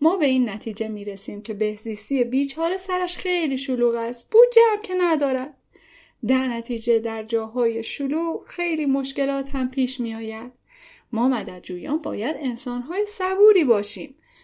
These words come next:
در مقابل مشکلات بر اعصاب و روان خود مسلط باشیم و به راهکارهای بهزیستی اعتماد کنیم. اگر برای پسرها خواستگار پیدا شد، نسنجیده رد نکنند.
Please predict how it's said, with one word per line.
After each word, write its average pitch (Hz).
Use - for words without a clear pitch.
در 202
مقابل 196
مشکلات 247
بر 214
اعصاب 254
و 370
روان 269
خود 240
مسلط 214
باشیم 453
و 302
به 262
راهکارهای 208
بهزیستی 202
اعتماد -
کنیم. 175
اگر 370
برای 339
پسرها 311
خواستگار 285
پیدا 262
شد، 226
نسنجیده 202
رد 262
نکنند. 247